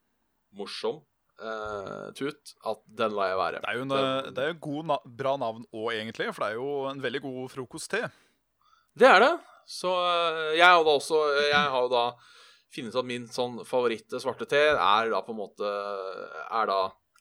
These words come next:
Speaker 1: eh, English breakfast tea
Speaker 2: Mm.
Speaker 1: er på en måte blitt min,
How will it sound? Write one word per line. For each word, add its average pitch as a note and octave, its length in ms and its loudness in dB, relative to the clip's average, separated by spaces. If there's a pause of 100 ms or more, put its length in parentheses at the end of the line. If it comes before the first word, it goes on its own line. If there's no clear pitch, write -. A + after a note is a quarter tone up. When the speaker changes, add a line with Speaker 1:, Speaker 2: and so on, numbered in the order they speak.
(140)
Speaker 1:
eh, F#2 340 -6
English A2 460 -8
breakfast B2 480 -10
tea G#3 200 -8
Speaker 2:
Mm. D3 320 -12
Speaker 1:
er A2 140 -4
på - 40 -12
en - 60 -20
måte G#2+ 180 -12
blitt - 220 -14
min, - 240 -16